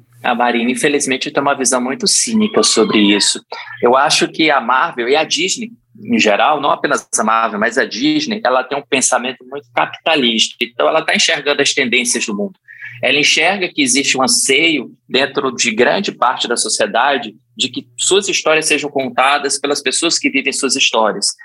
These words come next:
Então, nós temos que ter maior diversidade em frente e atrás das câmeras. Nós temos também que ter uma ênfase mais em personagens que pareçam personagens com que nós podemos conviver, que nós tra-,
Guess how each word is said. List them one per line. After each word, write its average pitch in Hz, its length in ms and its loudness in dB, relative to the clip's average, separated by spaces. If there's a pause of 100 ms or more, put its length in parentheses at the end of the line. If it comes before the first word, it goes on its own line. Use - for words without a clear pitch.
(280)
Então, 147 240 0
nós 156 180 0
temos 160 240 -4
que - 80 -14
ter 156 100 -2
maior 135 200 2
diversidade 123 880 -2
em - 20 -8
frente 117 360 -4
e - 40 2
atrás 107 280 0
das 107 180 -2
câmeras. 110 460 -2
Nós 117 180 -2
temos 120 300 -2
também 123 300 -2
que - 120 -20 (100)
ter 135 260 2 (340)
uma 143 200 2
ênfase 165 480 0
mais 147 460 0
em 127 60 -12
personagens 135 840 0
que - 220 -4 (240)
pareçam 202 520 2
personagens 151 680 0
com 175 100 -8
que 180 100 -4
nós 170 220 -2
podemos 170 340 -6
conviver, 156 580 0 (360)
que - 80 2
nós 160 240 0
tra-, 170 160 0